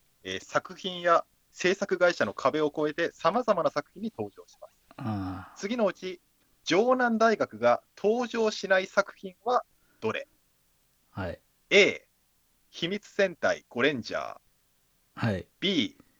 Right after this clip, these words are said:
Speaker 1: ウルトラマンガイア。C、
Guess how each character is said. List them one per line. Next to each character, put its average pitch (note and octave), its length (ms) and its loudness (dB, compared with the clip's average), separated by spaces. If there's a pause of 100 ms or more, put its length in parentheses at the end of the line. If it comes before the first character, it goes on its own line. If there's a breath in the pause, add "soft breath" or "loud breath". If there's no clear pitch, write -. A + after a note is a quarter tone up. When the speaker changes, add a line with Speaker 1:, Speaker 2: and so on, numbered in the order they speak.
(460)
Speaker 1:
ウ - 60 -4
ル D3+ 120 0
ト F#3+ 100 0
ラ E3+ 120 6
マ D3+ 140 4
ン B2+ 100 -6
ガ A2+ 180 4
イ F2+ 120 -4
ア。 - 100 -8 (1160)
C、 - 540 -6